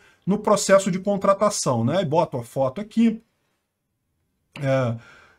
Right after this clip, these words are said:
é, explicam alguma coisa, falam das críticas, né? Falam que, é, a, o início, ele, é, eles, eles pediram desculpa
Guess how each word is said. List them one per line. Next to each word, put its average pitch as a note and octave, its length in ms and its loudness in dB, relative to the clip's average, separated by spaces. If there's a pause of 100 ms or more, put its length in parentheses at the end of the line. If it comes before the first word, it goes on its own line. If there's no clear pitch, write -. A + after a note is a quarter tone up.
é, C#3 120 -4
explicam F#3+ 520 0
alguma D#3 260 2
coisa, F3+ 480 6
falam F3 400 0
das D3 220 -2
críticas, A3 440 0
né? F3 120 -2 (280)
Falam G#3+ 360 6
que, - 120 -2
é, D3+ 360 0
a, D#3 320 -2
o G#3+ 120 4
início, G3+ 600 4
ele, F3+ 160 4
é, E3 300 -4
eles, D#3 360 -6
eles D#3 280 -2
pediram F#3 340 0
desculpa D#3 800 0